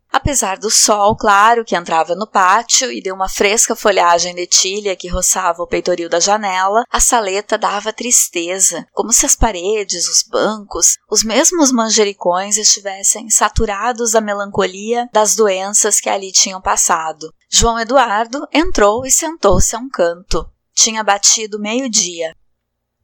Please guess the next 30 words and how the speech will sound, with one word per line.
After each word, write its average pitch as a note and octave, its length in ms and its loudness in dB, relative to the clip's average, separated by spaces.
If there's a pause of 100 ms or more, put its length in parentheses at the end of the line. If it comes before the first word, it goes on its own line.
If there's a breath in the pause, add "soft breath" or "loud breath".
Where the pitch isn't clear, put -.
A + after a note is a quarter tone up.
(200)
Aquela C4 320 0
demora A#3 640 2
enervava, G3+ 840 0
amolecia G#3 800 2
o - 20 0
escrevente. E3+ 960 -2
Sentia A#3+ 500 0
perder G#3+ 460 0
gradualmente A3 760 0
o G3+ 80 0
ânimo F#3 400 -2
de F#3+ 120 0
ocupar F#3+ 520 0
o F3+ 60 -2
doutor F3+ 320 0
Gouveia. F3 640 0 (160)
Preparava A3 600 2
laboriosamente A#3 1160 2
a F#3+ 60 0
sua - 220 2
história, E3 640 0 (200)
mas G#3+ 160 -2
ela D#4+ 280 2
parecia-lhe A#3 720 0
agora F#3 360 2
bem F#3+ 300 -2
suficiente F#3 840 0
para F3+ 200 -2
o - 20 -10
interessar. E3+ 760 -2